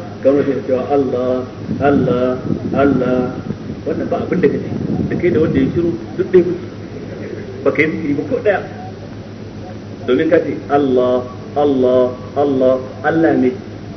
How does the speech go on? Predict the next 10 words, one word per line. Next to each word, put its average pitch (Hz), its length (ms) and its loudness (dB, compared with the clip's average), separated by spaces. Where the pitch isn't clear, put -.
Ba 139 100 4
ka 135 100 2
yabe 143 320 8
shi - 120 -4
ba, 202 200 0
ba - 160 -8
ka 127 120 -4
so - 120 -6
shi - 300 -6
ba. - 80 -6